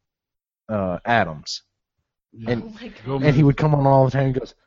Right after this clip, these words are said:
Speaker 1: "But I'm feeling much better now."
Speaker 2: Well, that,
Speaker 1: <laughs>
Speaker 2: that
Speaker 1: That
Speaker 2: was
Speaker 1: was
Speaker 2: his,
Speaker 1: another quote.
Speaker 2: that was what he said all the time.
Speaker 1: Yes, I
Speaker 2: Yeah.
Speaker 1: loved that. Oh, I loved that show. That was a good show. And like I said, my brother and I are about the only ones I know who ever go, "Seattle."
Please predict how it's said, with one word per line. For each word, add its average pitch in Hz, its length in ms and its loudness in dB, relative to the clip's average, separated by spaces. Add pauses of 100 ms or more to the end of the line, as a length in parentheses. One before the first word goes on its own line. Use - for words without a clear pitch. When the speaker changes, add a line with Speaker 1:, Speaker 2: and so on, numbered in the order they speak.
(140)
Speaker 1:
"But 120 120 -2
I'm 151 160 0
feeling 120 340 0
much 123 300 0
better 95 260 -4
now." 104 360 -4
Speaker 2:
Well, 143 200 -4
that, 151 80 -4
Speaker 1:
<laughs> 165 120 -6
Speaker 2:
that 151 100 -4
Speaker 1:
That 175 100 0
Speaker 2:
was 190 120 6
Speaker 1:
was 160 80 2
Speaker 2:
his, 170 140 6
Speaker 1:
another 160 200 4
quote. 160 440 2 (120)
Speaker 2:
that 156 160 -4
was 175 100 -2
what 180 140 2
he 180 80 0
said 190 180 0
all 180 220 0
the 185 120 -6
time. 117 380 -4 (640)
Speaker 1:
Yes, 196 380 4
I 170 100 -2
Speaker 2:
Yeah. 185 140 2
Speaker 1:
loved 196 300 6
that. 110 340 -6 (360)
Oh, 220 180 8
I 196 100 6
loved 170 220 4
that 123 180 0
show. 123 160 -2
That 135 100 0
was 123 80 -4
a 127 60 -6
good 117 160 -4
show. 104 240 -4 (240)
And 165 80 0
like 170 160 0
I - 20 -2
said, 160 300 -4
my 135 100 -2
brother 165 400 2
and 160 160 -6
I 156 120 -2
are 156 80 0
about 139 260 -4
the 117 100 -8
only 147 160 2
ones 180 220 2
I 156 100 -2
know 151 160 2
who 139 160 2
ever 135 160 2
go, 120 180 0 (120)
"Seattle." 123 500 0